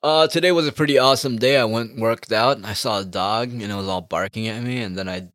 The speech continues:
did the body language thing with a dog. I, if you don't know how to talk to dogs, it's really easy. If they're, like, aggressive, you just have to act like a dog that's excited. And that includes, like, shaking and, like, you can stick out your tongue, you know, like,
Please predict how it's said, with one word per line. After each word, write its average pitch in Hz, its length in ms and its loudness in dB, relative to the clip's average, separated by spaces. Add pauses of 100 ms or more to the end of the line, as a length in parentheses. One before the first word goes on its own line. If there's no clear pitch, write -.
(120)
did 98 160 -8
the 90 80 -6
body 92 380 -6
language 95 500 -8
thing 101 280 -8
with 95 160 -12
a 92 80 -10
dog. 107 440 -6 (240)
I, 113 160 -2
if 113 220 -4
you 143 60 2
don't 151 240 4
know 123 120 2
how 117 100 2
to 104 80 2
talk 98 260 -2
to 87 100 -20
dogs, 87 180 -6
it's 90 100 -16
really 98 200 -8
easy. 90 240 -10
If 85 80 -14
they're, 123 160 0
like, 127 160 0
aggressive, 92 540 -8
you 101 60 -14
just 101 120 -8
have 117 80 -10
to - 180 -8
act 98 240 -6
like 92 220 -8
a 90 80 -6
dog 82 300 -6
that's - 180 -10
excited. 139 480 -2 (560)
And 120 160 -4
that 127 160 2
includes, 127 360 2
like, 101 160 -2
shaking 110 580 -2
and, 90 120 -8
like, 87 240 -10
you 107 60 -18
can 101 240 -14 (420)
stick - 280 -6
out 87 100 -2
your 92 100 -8
tongue, 107 500 -6
you 101 80 -8
know, 101 180 -4
like, 95 200 -6